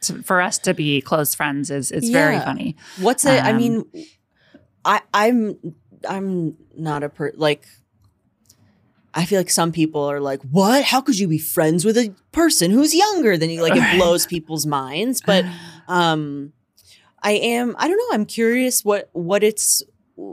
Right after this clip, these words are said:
Speaker 2: what it's like to, like, have a very close friend. Like, you're at very different places in life.
Speaker 1: Yeah.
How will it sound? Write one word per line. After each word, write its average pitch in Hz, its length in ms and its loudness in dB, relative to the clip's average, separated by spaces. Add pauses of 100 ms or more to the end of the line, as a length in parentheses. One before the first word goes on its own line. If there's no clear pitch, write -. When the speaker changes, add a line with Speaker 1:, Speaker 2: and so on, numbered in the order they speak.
(720)
Speaker 2:
what 202 400 -2
it's 220 320 0
like 226 480 -2
to, 175 200 0
like, 165 180 0
have 175 180 -4
a 180 80 -2
very 175 200 0
close 170 300 -2
friend. 151 300 -2
Like, 160 260 0
you're 185 200 0
at - 200 0
very 180 280 0
different 202 320 -4
places 233 400 -2
in 120 120 -12
life. - 320 -12
Speaker 1:
Yeah. 143 460 0